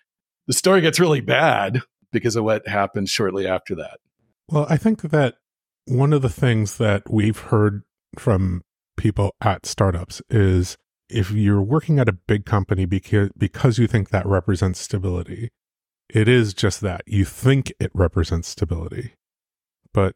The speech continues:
Speaker 2: I think that we've all seen in the past few years that the biggest companies in the world are willy-nilly cutting people,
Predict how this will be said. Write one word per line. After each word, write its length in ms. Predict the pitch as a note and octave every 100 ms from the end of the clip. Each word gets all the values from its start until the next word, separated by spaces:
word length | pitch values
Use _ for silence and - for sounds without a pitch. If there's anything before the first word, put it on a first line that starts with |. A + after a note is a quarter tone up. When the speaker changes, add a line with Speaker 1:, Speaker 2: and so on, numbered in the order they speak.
| -
Speaker 2:
I 80 | G#2
think 180 | D3+ -
that 100 | B2+
we've 200 | G#2+ G2+
all 200 | G2 F#2
seen 360 | - G2 F#2
in 100 | F2+
the 80 | F2+
past 500 | - F#2 F2 - -
few 300 | - - G2+
years 480 | F#2 F2+ E2+ D#2+ -
that 240 | F#2+ F2 F2 _ _ _ _ -
the 100 | C3
biggest 440 | - A2 B2 -
companies 440 | - A#2 A2 G#2+ G#2
in 80 |
the 100 | G2+
world 440 | F#2 F#2+ G2 F#2+ F2
are 420 | F2 F2+ F2 F2 _ _ _ _ -
willy-nilly 800 | G2+ G2+ A#2 A2 G2+ G2+ G2 F2+
cutting 360 | - G2+ F2+ F2
people, 460 | F2+ E2+ D#2+ E2+